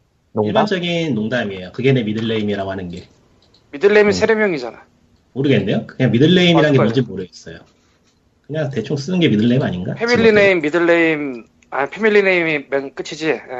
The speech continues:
Speaker 3: 그 성이니까.
Speaker 2: 난 미들네임이 세네 명인 건 지금 처음 알았는데? 그런가?
Speaker 3: 아마 맞을걸?
Speaker 2: 어.
Speaker 3: 아마?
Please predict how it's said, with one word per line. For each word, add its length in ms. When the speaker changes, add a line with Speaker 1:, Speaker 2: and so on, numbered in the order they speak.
Speaker 3:
그 80
성이니까. 500
Speaker 2:
난 120
미들네임이 800
세네 240
명인 180
건 120
지금 180
처음 180
알았는데? 560
그런가? 460
Speaker 3:
아마 240
맞을걸? 640
Speaker 2:
어. 280
Speaker 3:
아마? 180